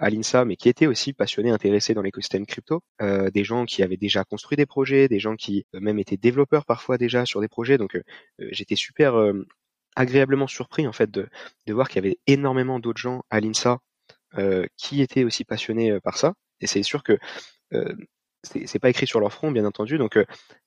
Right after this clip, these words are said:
tant qu'il n'y avait pas une sorte d'association, euh, quelque chose qui, qui, qui fasse justement rencontrer ces personnes, eh ben, les gens ne se rencontraient pas. Et donc, ça a été une superbe découverte pour moi. On a été, euh,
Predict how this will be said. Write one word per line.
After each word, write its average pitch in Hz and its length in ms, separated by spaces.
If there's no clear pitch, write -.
tant 151 140
qu'il - 160
n'y 120 40
avait 110 140
pas 135 300
une 110 100
sorte 117 240
d'association, 127 880
euh, 98 80
quelque 107 240
chose 135 200
qui, - 220
qui, - 140
qui - 160
fasse 127 200
justement 117 300
rencontrer 131 420
ces 120 100
personnes, 110 320
eh 113 60
ben, 98 100
les 98 100
gens 120 120
ne 131 40
se - 140
rencontraient 110 340
pas. 95 140
Et 101 100
donc, 113 120
ça - 80
a - 20
été 117 140
une 113 80
superbe 131 320
découverte 117 340
pour 107 120
moi. 123 180
On 143 140
a 101 60
été, 117 280
euh, 101 120